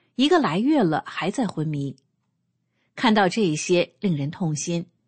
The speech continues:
我想把我几次在师父看护下闯过难关、病业、心性关的经历写出来，与同修交流。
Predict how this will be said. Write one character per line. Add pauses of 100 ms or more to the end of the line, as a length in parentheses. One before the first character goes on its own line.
(640)
我
想
把
我
几
次
在
师
父
看
护
下
闯
过
难
关、 (300)
病
业、
心
性
关
的
经
历
写
出
来， (220)
与
同
修
交
流。